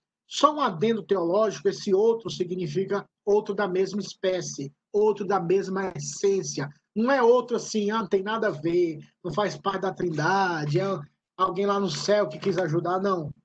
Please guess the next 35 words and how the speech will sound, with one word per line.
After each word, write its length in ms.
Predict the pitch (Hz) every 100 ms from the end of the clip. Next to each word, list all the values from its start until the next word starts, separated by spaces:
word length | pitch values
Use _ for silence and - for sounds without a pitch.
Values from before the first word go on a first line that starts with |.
| _
é 80 | 202
o 100 | 196
próprio 480 | - 202 220 226 226
Deus. 560 | 160 160 147 143 - _ _ _ -
Deus 320 | 226 294 -
começou, 720 | 277 233 - - 196 220 226 _ _ _ _ 156
Deus 720 | 147 254 285 294 - - -
está 240 | - 220
cumprindo 460 | 220 214 156 220 226
e 20 |
Deus 240 | 190 214 -
terminará. 460 | 202 202 185 170
Deus 200 | 180 240
está 220 | 196 269
em 80 | 277
tudo, 320 | - 254 180
irmãos, 420 | 143 139 - - _ _ -
através 340 | - 190 185
do 140 | 170
Pai, 200 | 143 220
do 140 | 208 151
Filho 120 | 202
e 40 |
do 60 | 175
Espírito 360 | 147 180 147 -
Santo. 300 | 143 147 _ _ _ _ _ _
A 140 | - 294
obra 380 | 262 294 277 262
não 120 | 277
será 300 | - 254 254
interrompida, 800 | 233 262 240 226 - 233 190 156
tampouco 720 | 240 202 - 247 269 - 254
a 120 | 240
comunhão 560 | - 240 220 208 226
e 60 | 247